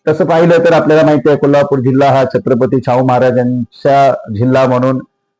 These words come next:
पूर्णच जगामध्ये, अ, त्याची, अ, ख्याती आहे. आणि शाहू महाराजांनी खरं चौदाव्या वर्षी, वय चौदा वर्ष होतं, त्यावेळी इंग्रजांचं शासन असताना स्वखर्चानं कोल्हापूर ते मिरज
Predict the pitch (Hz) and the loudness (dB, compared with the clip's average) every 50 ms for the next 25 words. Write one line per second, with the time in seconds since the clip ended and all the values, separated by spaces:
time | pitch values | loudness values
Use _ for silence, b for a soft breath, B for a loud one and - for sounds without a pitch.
0 | _ _ - - _ - 160 165 165 165 170 175 175 175 - - - - - - | _ _ -20 -20 _ -10 -4 -2 0 0 2 0 0 -2 -4 -8 -10 -10 -8 -8
1 | - 131 120 113 127 139 127 139 147 151 160 160 151 156 160 160 156 156 151 - | -8 -6 -6 -2 -2 0 0 2 2 2 2 2 2 2 2 2 2 2 0 0
2 | - 131 131 131 - 135 - - 147 143 139 139 131 123 104 117 127 127 120 - | 0 -2 -2 0 0 -4 -2 0 0 0 2 2 2 2 2 2 2 2 0 0
3 | - 135 120 - 143 135 123 117 113 113 113 - - _ _ _ _ _ _ _ | -2 -4 -2 0 0 2 2 2 0 0 -2 -6 -12 _ _ _ _ _ _ _
4 | _ _ - 160 185 208 220 220 220 226 226 226 - - - - - - - - | _ _ -6 -4 -2 0 0 2 2 2 0 -2 -4 -8 -14 -20 -20 -14 -4 -2
5 | 156 180 226 220 220 208 208 202 196 196 202 208 202 - 190 202 196 - - 170 | 0 0 2 2 2 2 2 2 2 2 0 0 0 -2 0 0 0 0 0 0
6 | 147 143 139 185 196 208 - - 185 160 143 110 - 120 101 - 104 135 170 185 | 0 0 2 2 2 2 2 2 2 2 0 0 -2 -4 -6 -4 -2 -2 0 0
7 | 180 180 - - 156 139 135 151 175 175 165 139 123 - 135 110 107 - - - | 0 -2 -2 -2 -2 0 0 2 2 2 2 2 0 0 -2 -2 -2 -2 -2 -2
8 | - 190 170 180 185 175 165 139 - - b b b b b b b b _ _ | 0 2 2 2 4 4 2 2 0 -2 b b b b b b b b _ _
9 | _ _ - 135 156 170 175 214 226 196 202 170 175 175 135 165 160 143 - 160 | _ _ -10 -6 -4 -2 0 2 2 2 2 2 2 0 0 0 0 0 0 0
10 | 151 139 139 131 127 127 - 131 127 120 120 123 135 151 151 - - 214 233 220 | 0 0 0 0 -2 -2 -2 -2 0 0 0 0 0 -2 -2 -2 0 0 0 0
11 | 233 170 139 - - 139 135 165 180 175 190 180 180 190 190 196 175 139 175 175 | 0 -2 -4 -2 -2 -2 -2 -2 -2 -2 0 2 2 2 2 0 -2 0 0 0
12 | 165 170 160 180 175 | 2 2 2 0 0